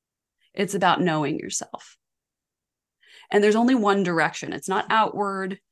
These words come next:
It's not to some other ideal. It's not to be like that person. And it's not hard work.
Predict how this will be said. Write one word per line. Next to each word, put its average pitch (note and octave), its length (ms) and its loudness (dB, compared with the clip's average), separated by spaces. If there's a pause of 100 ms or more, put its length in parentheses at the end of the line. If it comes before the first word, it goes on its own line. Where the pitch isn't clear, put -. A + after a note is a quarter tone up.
(140)
It's - 100 -10
not F3 160 0
to - 80 0
some G#3+ 220 4
other G#3 280 -2
ideal. F#3 720 -4
It's - 120 -16
not D#3+ 160 -12
to F#3 60 -12
be G3+ 100 -4
like G#3+ 220 -2
that G#3+ 240 0
person. F#3 640 -2 (280)
And G3 100 4
it's F3+ 180 2
not A3+ 340 -2
hard G3 540 -6
work. E3+ 500 -8